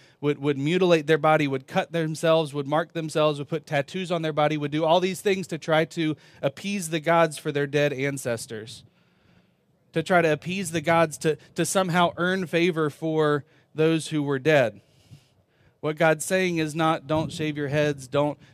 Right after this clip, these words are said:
don't put cuts on your body," because cutting your hair is somehow bad. What he's saying is, don't fall into that ancient practice of what they were trying to accomplish, marring themselves.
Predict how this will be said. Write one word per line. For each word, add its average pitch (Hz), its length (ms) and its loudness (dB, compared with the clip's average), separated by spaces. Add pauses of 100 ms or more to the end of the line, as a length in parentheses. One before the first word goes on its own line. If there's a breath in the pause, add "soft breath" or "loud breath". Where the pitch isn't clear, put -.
don't 151 320 0
put 147 240 -2
cuts - 300 -4
on 147 160 -2
your 143 100 -2
body," 131 500 -2 (340 soft breath)
because 135 640 0 (540)
cutting 147 220 -2
your 135 140 -6
hair 139 220 -2
is 127 100 -4
somehow 120 340 -8
bad. 139 380 0
What 123 120 -6
he's 117 140 -8
saying 156 320 -4
is, 123 240 -6 (260 loud breath)
don't 143 400 -4
fall 139 280 -2
into 135 260 -6
that 123 220 0
ancient 120 440 -10 (640 soft breath)
practice 131 560 -4
of 117 260 -8 (2500 loud breath)
what 117 140 -12
they 120 120 -4
were 117 120 -8
trying 120 280 -10
to 110 60 -6
accomplish, 110 720 -12 (800 soft breath)
marring 117 460 -6
themselves. 104 800 -10